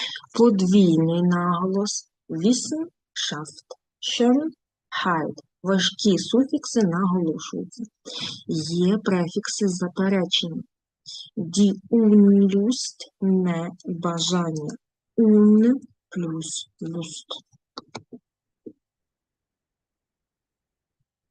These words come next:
Das Unglück —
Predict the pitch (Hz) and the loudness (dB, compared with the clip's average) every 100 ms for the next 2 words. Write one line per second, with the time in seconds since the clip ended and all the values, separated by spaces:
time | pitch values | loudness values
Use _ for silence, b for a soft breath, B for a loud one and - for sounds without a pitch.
0 | _ _ _ _ _ _ _ _ _ _ | _ _ _ _ _ _ _ _ _ _
1 | 170 190 202 220 - - - 240 247 233 | -4 0 0 -2 -6 -12 0 6 8 6
2 | 180 180 165 | 4 0 0